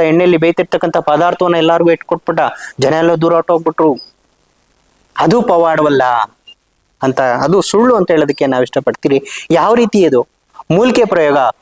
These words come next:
ಒಂದು ರಾಸಾಯನಿಕ ವಸ್ತು ಪ್ರಯೋಗ ಅಲ್ಲಿ ಕೆಲಸ ಮಾಡ್ತಿದೆ ಅಂತ ಹೇಳೋದಕ್ಕೆ ನಾವು ಇಷ್ಟಪಡ್ತೀರಿ.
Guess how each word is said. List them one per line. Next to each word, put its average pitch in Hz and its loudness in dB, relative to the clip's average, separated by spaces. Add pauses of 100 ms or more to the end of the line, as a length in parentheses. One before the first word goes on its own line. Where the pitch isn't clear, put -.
(120)
ಒಂದು 170 2
ರಾಸಾಯನಿಕ 190 -2
ವಸ್ತು 208 -2
ಪ್ರಯೋಗ 202 2
ಅಲ್ಲಿ 165 0
ಕೆಲಸ 156 0 (120)
ಮಾಡ್ತಿದೆ 139 -2
ಅಂತ 127 -2
ಹೇಳೋದಕ್ಕೆ 127 0 (520)
ನಾವು 117 0 (100)
ಇಷ್ಟಪಡ್ತೀರಿ. 117 -2